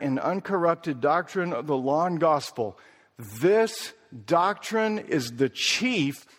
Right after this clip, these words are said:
and most expressive mark of the true church." So if you're looking for a church, ask yourself this question. Is the church leadership week after week after week giving me the promise of free grace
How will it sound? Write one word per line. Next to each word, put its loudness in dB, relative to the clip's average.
and 2
most 2
expressive 0
mark 0
of 0
the 0
true 0
church." 0
So 4
if -2
you're 0
looking 2
for 2
a -2
church, 0
ask -2
yourself 2
this 2
question. 0
Is 2
the 2
church 0
leadership 2
week 0
after -6
week 0
after 0
week 0
giving 2
me 0
the 2
promise 0
of 2
free 0
grace 2